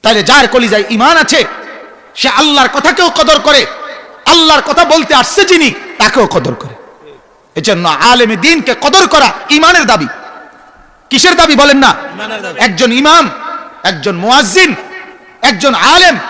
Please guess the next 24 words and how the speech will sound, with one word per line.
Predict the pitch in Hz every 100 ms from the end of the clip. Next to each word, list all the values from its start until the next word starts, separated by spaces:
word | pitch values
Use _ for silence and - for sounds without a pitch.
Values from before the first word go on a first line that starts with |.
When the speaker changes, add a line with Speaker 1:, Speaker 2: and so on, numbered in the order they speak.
| - - - -
Speaker 1:
একজন | 240 165 214
হাফেজ, | - 240 277 349 - - - - - 233
তাকে | -
সম্মান | 196 - 269 240 330 370
করা, | 330 285 - - - - -
এটা | 196
ঈমানের | 233 226 247 165
দাবি। | 143 117 - - - - _ _
Speaker 2:
ঠিক। | 180 208 - _ _
Speaker 1:
কি | 330 277
কারণে | 359 359 359
সে | 339
আলেম? | 320 294 254 175 - - -
আল্লাহর | 262 277 254
কথা | - 226 269
শিখছে | 226 - 226
দেখা। | 160 151 - - - - _ _ _ _
কি | 320 -
কারণে | 339 339 330
হাফেজ? | - 277 294 277 - - - -
আল্লাহর | 294 285 262
কোরআন | - 220 196
শিখছে | - - 220
দেখা। | 156 123